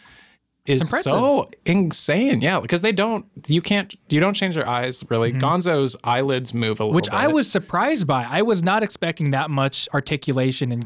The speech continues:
Speaker 2: I thought it was just, like, the mouth. I wasn't expecting his eyelids to move. That's so
Speaker 1: Yeah.
Speaker 2: cool.
Speaker 1: But you can do so much with just the eyelids and then voice acting and, like,
Speaker 2: Mm-hmm.
Speaker 1: gesturing. It's just
Speaker 2: Mm-hmm.
Speaker 1: like, wow.
Speaker 2: Puppet, I don't know. There's, puppets are great.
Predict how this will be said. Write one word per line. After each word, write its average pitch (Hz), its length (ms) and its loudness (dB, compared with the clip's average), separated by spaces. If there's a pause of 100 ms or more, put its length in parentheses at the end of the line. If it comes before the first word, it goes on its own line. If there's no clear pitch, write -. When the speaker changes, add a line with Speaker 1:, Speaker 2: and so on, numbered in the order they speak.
Speaker 2:
I 151 100 -2
thought 170 160 2
it 147 60 2
was 123 140 -4
just, 127 380 -4
like, 117 300 -6 (580)
the 143 80 -2
mouth. 131 380 -4
I 147 100 0
wasn't 156 240 2
expecting 131 720 -2 (400)
his - 200 -4
eyelids 143 440 -2
to 131 100 -6
move. 98 220 -14
That's - 180 -4
so 196 100 2
Speaker 1:
Yeah. - 100 0
Speaker 2:
cool. 190 340 2
Speaker 1:
But 180 140 2
you 196 100 4
can 240 140 4
do 240 160 2
so 202 300 2
much 202 260 2
with 147 140 0
just 143 500 0
the 135 80 0
eyelids 127 640 0
and 123 140 2
then 123 120 2
voice 117 300 2
acting 113 520 -2 (120)
and, 139 180 2
like, 120 280 0
Speaker 2:
Mm-hmm. 135 160 0
Speaker 1:
gesturing. 113 640 -2 (260)
It's 131 140 -4
just 131 140 -2
Speaker 2:
Mm-hmm. 151 80 2
Speaker 1:
like, 165 120 0 (400)
wow. 151 460 -6 (540)
Speaker 2:
Puppet, - 360 -4
I 180 120 -2
don't 220 100 2
know. 127 140 -4
There's, 180 420 0 (840)
puppets - 280 -4
are 151 80 -2
great. 123 340 -6